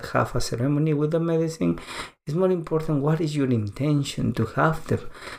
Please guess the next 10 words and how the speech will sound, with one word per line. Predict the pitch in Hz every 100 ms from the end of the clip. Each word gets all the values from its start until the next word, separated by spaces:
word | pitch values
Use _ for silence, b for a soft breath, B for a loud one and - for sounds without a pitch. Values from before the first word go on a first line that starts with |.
| B
the | 120
connection | - 113 110 101 - 107
with | 107 117
this | 110 - 110
spirit. | - 120 - - _ _ _ _ _ _ _ _ _ _ _ _
Because | - 156 202 196 -
for | - 180 160
what | - 147 175 180
I | 170
learned, | 135 123 113 123